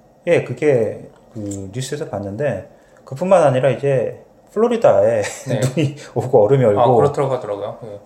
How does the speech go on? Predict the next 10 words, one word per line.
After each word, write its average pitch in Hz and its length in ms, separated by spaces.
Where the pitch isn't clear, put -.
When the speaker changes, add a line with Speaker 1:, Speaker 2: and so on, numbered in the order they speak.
Speaker 1:
어, 98 600
그 98 300
동물들이 120 500
다 90 300
얼어 104 180
죽은 - 220
채로 110 200
<laughs> - 80
발견이 - 280
됐다고. 135 240